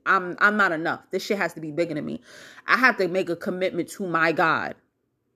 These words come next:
that I am gonna stick this through. And not in a unhealthy kind of way, like, to the point where I'm about to pass out, to the point where I need to go to the hospital type shit. Like, no. So, I'm,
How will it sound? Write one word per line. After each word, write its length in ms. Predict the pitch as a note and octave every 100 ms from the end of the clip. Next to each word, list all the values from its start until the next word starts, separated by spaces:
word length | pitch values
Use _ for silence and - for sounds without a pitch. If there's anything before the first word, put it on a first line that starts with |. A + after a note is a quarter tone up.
| _ _ _ _ -
that 200 | F3+ -
I 160 | F#3+ G3
am 160 | F#3+
gonna 160 | F3+ D#3+
stick 340 | - F#3+ -
this 220 | E3+ E3
through. 340 | - E3 C3+ D#3 _ _ -
And 120 | F3+
not 280 | G#3 C#4 C4+
in 160 | B3+
a 280 | G#3+ F#3 E3+ -
unhealthy 640 | G3+ G3 - A3+ A3 G#3+
kind 260 | - F3 D3
of 60 |
way, 180 | D3 C#3+
like, 420 | D3 D3 C3+ -
to 140 | - G3+
the 80 | E3+
point 300 | A3+ G#3 E3
where 340 | F3+ E3 -
I'm 80 | G3
about 280 | F3 F3 D3+
to 60 |
pass 340 | D#3 F3 F3 F3
out, 240 | E3+ D3+
to 80 | E3+
the 60 |
point 240 | - G3 D3+
where 240 | E3+ D#3 - - -
I 80 | G3
need 200 | G3+ F3+
to 80 | F3
go 120 | F3
to 100 | -
the 60 |
hospital 400 | D#3+ F#3+ - D#3
type 220 | - A#2+ -
shit. 360 | - G2 -
Like, 220 | F3 D3
no. 220 | F3 D3+ - - - - _ _ -
So, 520 | - A#3+ G#3 F#3 F#3 E3+ -
I'm, 280 | G#3+ B3